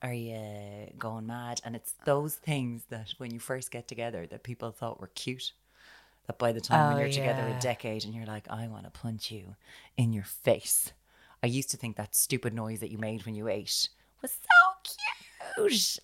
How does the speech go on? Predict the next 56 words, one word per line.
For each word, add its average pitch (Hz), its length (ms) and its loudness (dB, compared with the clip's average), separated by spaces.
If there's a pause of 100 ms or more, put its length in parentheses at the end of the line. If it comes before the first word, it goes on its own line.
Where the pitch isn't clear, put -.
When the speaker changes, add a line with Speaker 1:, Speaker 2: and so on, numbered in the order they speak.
(140)
Speaker 1:
And 117 140 2
now 135 640 6
Speaker 2:
Yes. 123 140 4
Speaker 1:
it 117 40 -6
makes 110 300 -4
me 120 140 -4
want 107 440 -4
to 127 160 -2
murder 113 540 -2
you 110 180 -4
or 233 160 8
sign 277 320 0
you 285 140 0
up - 240 6
to 185 80 0
be 160 260 2
in 127 80 0
a 165 40 -2
cult 127 320 0
so 135 160 0
I 123 80 2
never 117 200 0
have 110 140 -8
to - 80 -6
see 117 140 -6
you 92 180 -6
again. - 260 -14 (120)
Speaker 2:
Do 208 120 -2
you 208 60 -2
know - 80 4
what 294 180 4
Shane's 269 440 0
one 233 120 0
is? 156 300 4
That, 170 300 4
well, 247 160 8
he 220 120 4
has 180 140 2
a 165 80 -4
lot 175 220 10
of 175 40 -6
them 143 160 -4
for - 140 -12
me, 139 380 -2 (580)
but 160 120 2
one 185 220 6
of 196 140 0
his 170 440 -2
main 170 500 2
ones, 139 640 -2
one 165 160 2
of 147 60 0
his 147 220 -6
daily 160 400 4
<laughs> 175 160 8
ones, 135 540 0